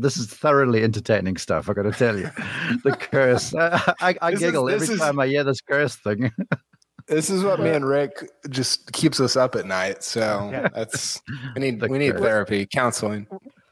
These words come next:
Speaker 3: We're usually pretty far off the rails when, when you are here, Mark. When you're, when you're not here, it's even worse. Um, one and done update. Start at the bottom.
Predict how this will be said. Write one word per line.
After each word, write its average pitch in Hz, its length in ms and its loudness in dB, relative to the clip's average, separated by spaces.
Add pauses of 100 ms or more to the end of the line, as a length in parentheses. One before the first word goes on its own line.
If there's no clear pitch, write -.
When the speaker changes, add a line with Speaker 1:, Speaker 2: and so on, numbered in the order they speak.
(120)
Speaker 3:
We're 175 100 0
usually 214 240 0
pretty 190 260 2
far 165 380 0
off 160 160 0
the 151 80 0
rails 143 320 2
when, 127 320 -8
when 135 420 -2
you 156 80 -4 (120)
are 143 180 2
here, 180 220 0
Mark. 190 360 -2
When 180 140 2
you're, 208 240 0
when 180 320 0
you're 196 140 0
not 175 260 2
here, 220 160 2
it's 196 160 -6
even 160 240 -2
worse. 160 240 -2 (420)
Um, 185 400 2 (1000)
one 392 180 2
and 349 80 0
done 170 140 4
update. - 260 -6 (840)
Start 143 260 2
at - 20 -12
the 156 80 2
bottom. 233 240 2